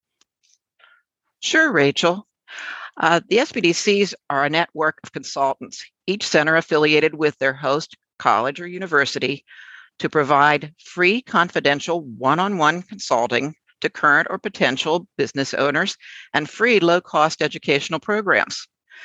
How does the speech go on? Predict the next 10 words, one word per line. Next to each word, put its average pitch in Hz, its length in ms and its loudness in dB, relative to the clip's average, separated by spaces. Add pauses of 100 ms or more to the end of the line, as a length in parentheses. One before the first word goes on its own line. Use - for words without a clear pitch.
(200)
There 156 120 4
are 156 60 2
sixteen 233 520 0
centers 190 480 0
across 143 360 -2
Pennsylvania, 131 760 0 (180)
covering 147 400 0
all 202 220 0
sixty-seven 190 720 -2
counties 135 560 0